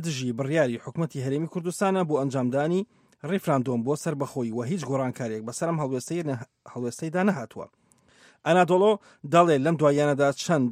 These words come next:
میدیایەکی هەرێمی کوردستانی دیعیان کردووە گوایە تورکیا بە چەند مەرجێک ڕێفراندۆمەکە پەسەند دەکات. گوتە بێژەکەی وەزارەتی دەرەوەی تورکیا بە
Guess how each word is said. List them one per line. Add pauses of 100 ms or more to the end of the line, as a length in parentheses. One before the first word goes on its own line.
(120)
میدیایەکی
هەرێمی
کوردستانی
دیعیان
کردووە
گوایە
تورکیا
بە
چەند
مەرجێک
ڕێفراندۆمەکە
پەسەند
دەکات. (440)
گوتە
بێژەکەی
وەزارەتی
دەرەوەی
تورکیا
بە